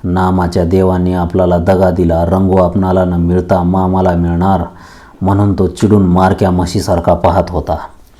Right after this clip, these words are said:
नामा खारवती बिथरलेल्या मांजरासारखा चेहरा करून बळीला न्याहाळीत होता.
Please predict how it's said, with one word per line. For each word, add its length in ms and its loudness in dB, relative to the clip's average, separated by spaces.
नामा 500 2
खारवती 480 0
बिथरलेल्या 680 0
मांजरासारखा 760 0
चेहरा 400 -2
करून 360 -2
बळीला 360 2
न्याहाळीत 420 0
होता. 300 -6